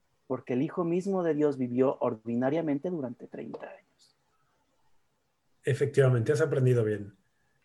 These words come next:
Speaker 2: Que no diga nada de esos años de la vida de Cristo es decir mucho.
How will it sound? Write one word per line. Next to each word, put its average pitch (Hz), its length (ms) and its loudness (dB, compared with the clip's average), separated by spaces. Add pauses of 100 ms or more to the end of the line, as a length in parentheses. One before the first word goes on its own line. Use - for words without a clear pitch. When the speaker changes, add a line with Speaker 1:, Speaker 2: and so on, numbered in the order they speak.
(1200)
Speaker 2:
Que 135 160 0
no 180 300 4
diga 175 420 0
nada 160 500 4
de 127 140 6
esos 143 320 -2
años 156 320 0
de 127 80 2
la 123 80 2
vida 135 160 6
de 143 80 2
Cristo 143 380 -2
es 135 140 2
decir 131 320 2
mucho. 120 460 0